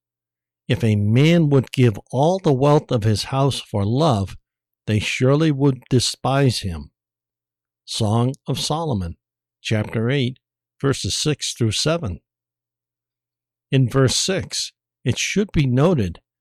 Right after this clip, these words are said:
that the word, quote, "your," end quote, is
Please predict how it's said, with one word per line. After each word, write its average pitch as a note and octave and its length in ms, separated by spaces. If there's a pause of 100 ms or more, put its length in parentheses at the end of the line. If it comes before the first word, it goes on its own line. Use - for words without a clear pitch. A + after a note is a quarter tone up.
(160)
that B2 180
the A2 100
word, G#2+ 500 (260)
quote, A#2+ 340
"your," B2+ 680 (160)
end E3 240
quote, G#2+ 420 (380)
is B2 280